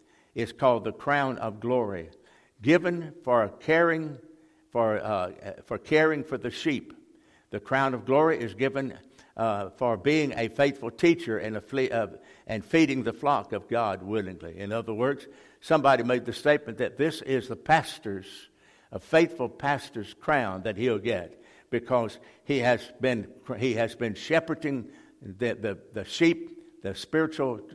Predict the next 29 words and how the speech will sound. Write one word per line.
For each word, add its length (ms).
uh, 200
uh, 120
the, 180
the, 180
the, 260
the 80
Christians, 580
the 120
child, 400
the 80
children 420
of 140
God 420
in 160
churches 500
like 280
this, 260
like 220
your 100
pastor 560
would, 300
would 180
probably 320
receive 480
that. 380
I 100
don't 220
know 240
him, 160